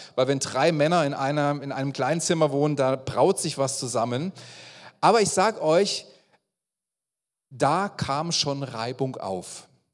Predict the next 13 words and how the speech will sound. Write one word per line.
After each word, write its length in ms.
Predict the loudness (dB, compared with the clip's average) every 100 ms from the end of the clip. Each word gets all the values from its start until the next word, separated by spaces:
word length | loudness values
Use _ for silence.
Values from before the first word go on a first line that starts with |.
| -8
Also 240 | -6 -2
das 320 | -2 -2 -2
war 300 | -2 0 0
neben 320 | 0 0 0
theologischer 640 | -2 -2 0 0 0 -2 -4
Schulung 440 | -2 0 0 -2
auch 320 | 0 -2 -2
charakterliche 760 | -6 -4 -2 -2 -2 -2 -2 -4
Schulung 440 | -4 -2 0 0
und 140 | -2 -4
ich 100 | -4
hab's 220 | -4 -8
gebraucht. 640 | -10 -2 2 2 0 -8